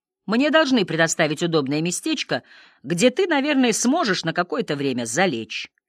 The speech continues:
Храм крысиного короля, ковчег бога Сажи, сфинктер Гадеса. Да, вокзал Кингс-Кросс, где,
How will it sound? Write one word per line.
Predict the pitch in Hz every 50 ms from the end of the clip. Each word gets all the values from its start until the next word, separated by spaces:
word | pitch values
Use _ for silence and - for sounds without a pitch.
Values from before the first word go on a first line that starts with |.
| _ _ _ _ _ _ _ _ _ _ _ _ _ _ _ _ _ _ _ _ _ _ _ _ _ _ _ _ _ _ _ _ _ _ _ _ _
Храм | - - 156 175 185 190 196 190
крысиного | - - 180 190 175 - - - 185 175 175 165 170
короля, | 165 - - 165 165 160 147 139 131 127 123 - _ _ _ _ _ _ _ _ _ _ _ _ _ _ _ _ _ _ -
ковчег | - 175 170 - - - - 226 226 220 226 - -
бога | - 165 156 143 175 190 196 190 175 185 180
Сажи, | - - - - 147 139 127 113 110 123 127 127 _ _ _ _ _ _ _ _ _ _ _ _ _
сфинктер | - - - - - - 247 247 226 214 - - 214 202 - _
Гадеса. | 185 160 143 123 196 202 185 165 160 131 117 - - - 123 113 113 _ _ _ _ _ _ _ _ _ _ _ _ -
Да, | 160 175 214 202 156 - _ _ _ _ _ _ _ _ _ -
вокзал | - 143 185 202 202 185 170 196 233 233 233 220 - _ _ _
Кингс-Кросс, | - 285 294 269 262 247 233 214 208 - - - 220 220 185 156 - - - - -
где, | - 151 151 160 180 165 147